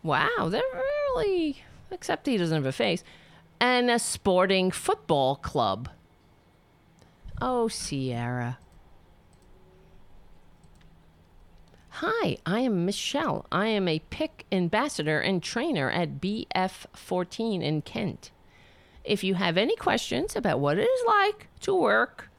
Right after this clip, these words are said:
at a fulfillment center, feel free to ask me. I am passionate about my family, and I love to cook, bake, and garden.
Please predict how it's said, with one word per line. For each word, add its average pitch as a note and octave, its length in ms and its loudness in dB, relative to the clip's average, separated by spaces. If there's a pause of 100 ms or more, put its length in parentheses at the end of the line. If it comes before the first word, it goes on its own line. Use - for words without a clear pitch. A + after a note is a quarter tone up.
(380)
at D3+ 180 0
a C#4+ 100 2
fulfillment G#4 840 0
center, C4+ 640 -2
feel E3 540 0
free G3 320 0
to D4+ 80 4
ask A#3+ 440 2
me. A#3+ 220 2
I E3+ 120 4
am G3+ 160 2
passionate - 920 0 (420)
about D#3 380 2
my C#3 180 0
family, D#4+ 720 0 (180)
and F3 120 0
I C#3+ 80 2
love C#3+ 260 -2
to - 200 -6
cook, - 400 -6 (300)
bake, B3 380 -2 (140)
and A3+ 220 -2
garden. B3 500 -2